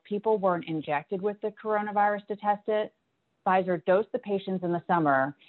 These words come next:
and then had to wait for people to go about their normal daily activities to see how many people got sick. So for Pfizer's vaccine,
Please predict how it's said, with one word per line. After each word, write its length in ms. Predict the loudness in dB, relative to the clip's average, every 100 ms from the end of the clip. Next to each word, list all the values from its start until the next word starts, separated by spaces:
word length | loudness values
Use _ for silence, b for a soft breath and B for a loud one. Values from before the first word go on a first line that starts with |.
| b
and 180 | 2 4
then 200 | 6 4
had 180 | 2 0
to 80 | 2
wait 360 | 2 2 0 _
for 140 | -6 -4
people 340 | -2 0 0
to 60 | 0
go 200 | 2 4
about 280 | 4 2 2
their 120 | 0
normal 360 | 0 0 -2
daily 320 | -2 0 0 -2
activities 640 | -2 -4 -2 -4 -4 -6 -6
to 100 | -4 2
see 100 | 2
how 200 | 4 6
many 200 | 8 6
people 320 | 2 0 2
got 280 | 2 -2 -2
sick. 440 | 0 0 -2 -16 -18 _ _ _ _ _
So 140 | 0 2
for 100 | 0
Pfizer's 440 | 2 4 4 2
vaccine, 640 | 2 0 -2 -6 -4 -4 -6